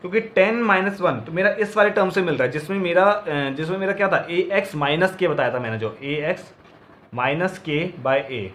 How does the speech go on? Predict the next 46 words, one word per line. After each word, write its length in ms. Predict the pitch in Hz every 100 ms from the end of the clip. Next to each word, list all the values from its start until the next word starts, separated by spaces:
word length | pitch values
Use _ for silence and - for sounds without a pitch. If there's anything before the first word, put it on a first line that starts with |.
| -
और 100 | 113
इधर 180 | 123 143
इसकी 260 | 147 143
power 280 | 135 117 123
जो 120 | 120
है 100 | 147 -
कुछ 180 | 147
भी 100 | 123
दे 80 | 110
रखी 180 | 95 104
है, 140 | 107
एन 80 | 101
दे 80 | 92
रखी 180 | 87 92
है, 60 | - - -
तो 60 |
इस 160 | 190 170
केस 160 | 185 185
में 80 |
minus 340 | 165 151 175 -
K 160 | 175 175
की 140 | 175
power 380 | 170 160 180 180
एन 120 | 170
होता 240 | 165 170 190
है, 140 | 196 - - - - _ - _ _ _ 127
यही 120 | 170
होता 260 | 175 190
है, 140 | 202 165
ये 60 |
बताया 220 | 175 175 180
था 80 |
मैंने। 300 | 190 190 202 - - - - - -
So 80 | 185
यहाँ 220 | 160 165
पे 100 | 196
वही 140 | 175
दे 140 | 175 190
रखा 200 | 180 208
है, 280 | 214 - - _ _ _ _ _ _
टेन 280 | 180 208 220 165
माइनस 420 | 135 143 185 185
वन 200 | 180 196
की 100 | 202
पावर 180 | 196 202
फिफ्टी 400 | 202 196 226